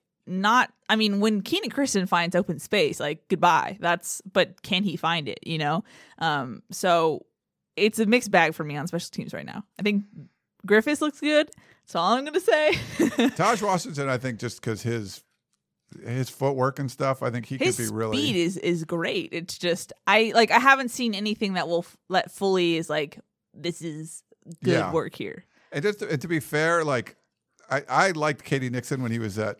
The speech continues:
Speaker 2: Colorado. And when I saw him in the spring, I just was like, there just wasn't a lot of pop for me.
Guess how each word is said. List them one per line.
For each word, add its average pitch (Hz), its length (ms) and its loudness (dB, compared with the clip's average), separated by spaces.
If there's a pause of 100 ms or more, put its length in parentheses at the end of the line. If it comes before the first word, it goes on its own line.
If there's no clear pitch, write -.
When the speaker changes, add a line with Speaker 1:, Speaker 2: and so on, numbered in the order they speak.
(120)
Speaker 2:
Colorado. 120 760 -2 (580)
And 131 180 -2
when 143 100 0
I - 20 0
saw 165 260 0
him 147 80 -4
in 147 40 -6
the 135 80 -4
spring, 143 400 -2
I 131 80 0
just 110 200 -6
was 123 180 -6
like, 113 200 -2 (100)
there 117 100 -6
just 127 120 -8
wasn't 147 220 0
a 135 40 -4
lot 123 140 2
of - 100 -4
pop 117 300 -2
for 95 100 -12
me. 76 300 -12